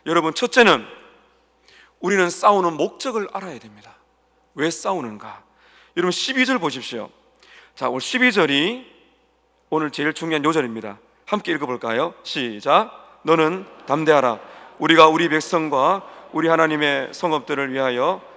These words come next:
담대히 하자. 여호와께서 선히 여기시는 대로 행하시기를 원하노라." 여러분, 십이 절 보십시오. "우리가 우리 백성과 우리 하나님의 성읍을 위하여 담대히 싸우자."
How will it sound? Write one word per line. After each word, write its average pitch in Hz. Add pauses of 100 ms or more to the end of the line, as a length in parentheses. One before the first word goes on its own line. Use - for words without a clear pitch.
(160)
담대히 135
하자. 120 (380)
여호와께서 139
선히 151
여기시는 147
대로 143 (320)
행하시기를 165 (300)
원하노라." 117 (500)
여러분, 143
십이 214
절 220
보십시오. 131 (280)
"우리가 180
우리 185
백성과 170
우리 185 (160)
하나님의 202 (220)
성읍을 180
위하여 131 (280)
담대히 156 (160)
싸우자." 110